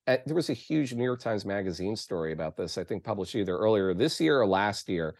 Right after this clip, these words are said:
that focused on The Sopranos getting new life. All of a sudden, it's popular again. Uh,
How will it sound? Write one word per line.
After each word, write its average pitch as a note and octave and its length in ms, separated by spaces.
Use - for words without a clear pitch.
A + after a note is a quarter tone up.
that A#2+ 140
focused B2+ 420
on G2+ 300
The B2 80
Sopranos A#2 480
getting G2 300
new G2 160
life. E2 400
All A#2+ 160
of A#2 60
a A2 40
sudden, G2+ 380
it's A2+ 160
popular G2+ 640
again. D#2+ 340
Uh, G2 320